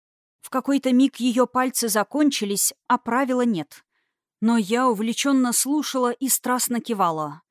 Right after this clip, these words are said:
Я согласилась бы на всё, даже на то, чтобы каждую неделю убираться в комнате Дилана, лишь бы нас с Тедди не лишали возможности проводить время вместе.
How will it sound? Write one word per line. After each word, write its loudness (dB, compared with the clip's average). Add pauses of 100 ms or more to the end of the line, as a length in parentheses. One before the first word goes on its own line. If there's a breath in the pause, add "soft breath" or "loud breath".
(340)
Я 4
согласилась 0
бы 0
на 4
всё, -4 (400)
даже 2
на 2
то, 2
чтобы 0
каждую 0
неделю 0
убираться 2
в -10
комнате 2
Дилана, -2 (500)
лишь 4
бы 0
нас 2
с 0
Тедди -2
не 2
лишали 2
возможности -2
проводить -2
время -2
вместе. -6